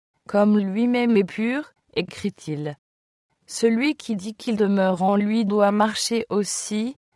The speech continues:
comme il a marché lui-même. Jean enseigne que le chrétien doit être pur dans sa vie et dans son cœur. Il ne saurait se contenter d'une vaine profession de foi,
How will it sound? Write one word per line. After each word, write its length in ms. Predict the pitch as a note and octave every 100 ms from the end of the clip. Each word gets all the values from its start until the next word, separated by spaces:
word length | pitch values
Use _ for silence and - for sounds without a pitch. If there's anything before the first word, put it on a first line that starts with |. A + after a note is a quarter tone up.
| _
comme 240 | G3 G3+ G#3+
il 180 | G3+
a 80 | G#3+
marché 460 | G#3 G#3+ - - G#3+
lui-même. 720 | G3 F#3+ F#3 F3 F3+ G3 G3+ - _ _ _ _ _ _
Jean 240 | - G#3+ G#3+
enseigne 640 | F#3+ F3+ - A3+ A3 G#3
que 140 | -
le 140 | F#3+ F#3
chrétien 600 | - G#3+ A3 - G3+ G3
doit 220 | G3+ G3 -
être 300 | A3 - - -
pur 320 | - A3+ A#3
dans 160 | F#3 F3
sa 220 | - D#3+
vie 420 | D#3+ G3 G#3+ A3 - _ _ -
et 280 | G#3 A3+ C4
dans 220 | A#3+ A3+
son 320 | A3 C4+ C#4+
cœur. 520 | - D#3 D3 D3+ - _ _ _ _ _ _
Il 80 | F3+
ne 120 | G#3+
saurait 400 | G#3 A#3 A3 B3
se 200 | A#3 -
contenter 800 | - A3 A3 A3+ A#3 G#3+ - B3+
d'une 220 | G3 G3
vaine 300 | F#3 G3 G3+
profession 640 | F#3+ A#3+ G#3 G#3+ - G3 G#3
de 180 | F#3+ F#3+
foi, 480 | - G3+ F#3 A3